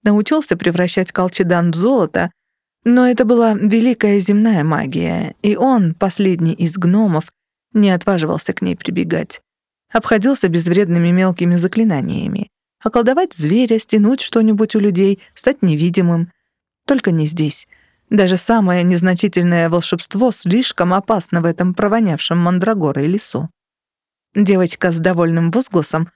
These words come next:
уселась прямо, где стояла, вытянула ноги. «Меня зовут Рэйчел»,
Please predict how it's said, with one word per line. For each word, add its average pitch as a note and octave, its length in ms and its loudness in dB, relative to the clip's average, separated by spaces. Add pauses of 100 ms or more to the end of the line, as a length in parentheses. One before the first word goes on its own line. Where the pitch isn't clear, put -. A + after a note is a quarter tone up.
(160)
уселась F3+ 480 0
прямо, E3+ 360 0
где D#3+ 140 -2
стояла, F3+ 560 -2 (160)
вытянула F#3+ 520 0
ноги. C#3+ 480 -4 (760)
«Меня C#4 320 2
зовут C4+ 320 0
Рэйчел», F3 540 -2